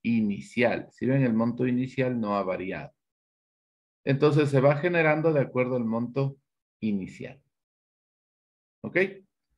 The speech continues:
Así le dicen en el banco.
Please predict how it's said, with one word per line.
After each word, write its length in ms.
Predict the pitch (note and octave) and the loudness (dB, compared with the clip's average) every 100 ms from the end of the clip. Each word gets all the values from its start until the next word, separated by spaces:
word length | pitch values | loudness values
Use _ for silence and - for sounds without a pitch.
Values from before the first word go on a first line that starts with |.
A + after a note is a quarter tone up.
| _ _ _ _ _ _ _ _ _ _ - | _ _ _ _ _ _ _ _ _ _ -2
Así 280 | D#3 D3+ C#3+ | 0 2 4
le 120 | C#3 | 4
dicen 280 | A2+ G#2+ A2+ | 4 0 0
en 160 | A#2+ C3+ | 2 2
el 100 | C#3+ | 2
banco. 420 | G3 D#3+ D3 | 0 -2 -8